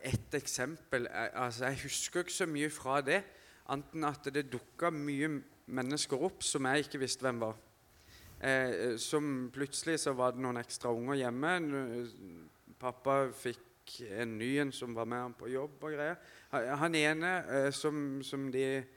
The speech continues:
eh, ønsket å hjelpe, han, eh, han kom, eh, ofte og leverte ungene til mamma, som var hjemmeværende. Og så ble han med pappa på jobb for å lære dette,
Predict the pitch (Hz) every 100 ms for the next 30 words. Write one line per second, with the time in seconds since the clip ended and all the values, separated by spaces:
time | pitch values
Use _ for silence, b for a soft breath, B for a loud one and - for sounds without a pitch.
0 | B B B B - 120 - 110 127 123
1 | - 143 127 127 127 170 143 160 156 143
2 | 131 - - - - 151 165 160 160 135
3 | 98 110 95 - 147 - 180 170 151 160
4 | - 139 143 196 233 - 165 147 135 160
5 | 220 - 147 143 131 127 131 143 175 220
6 | - - - _ _ _ _ - - 160
7 | - 165 156 151 147 135 135 127 - 139
8 | 127 123 175 180 - 139 135 120 120 117
9 | 117 - 202